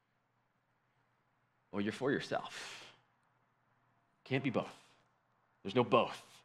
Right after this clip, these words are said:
Now, the question that we have to ask, that's, that's sort of what's going on with Jesus and the disciples. The question that we have to ask today is whether or not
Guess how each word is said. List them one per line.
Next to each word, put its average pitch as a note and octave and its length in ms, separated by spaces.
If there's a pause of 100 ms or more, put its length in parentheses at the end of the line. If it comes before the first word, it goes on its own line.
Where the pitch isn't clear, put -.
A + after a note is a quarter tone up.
(3250)
Now, A#2 140
the A#2+ 100
question D#3 500
that F2 140
we C3 200
have A2 240
to - 120
ask, - 360
that's, - 220
that's C3+ 220
sort C#3+ 200
of A2+ 60
what's B2 140
going A#2+ 200
on B2 240
with A2 80
Jesus C3 320
and C3 80
the A#2+ 40
disciples. G#2 400
The A2 140
question D#3 300
that C3+ 120
we C#3+ 300
have C#3 220
to A2 80
ask F#2 360 (440)
today A#2+ 560 (3500)
is B2+ 120
whether E3+ 360
or F#3+ 40
not C#3+ 300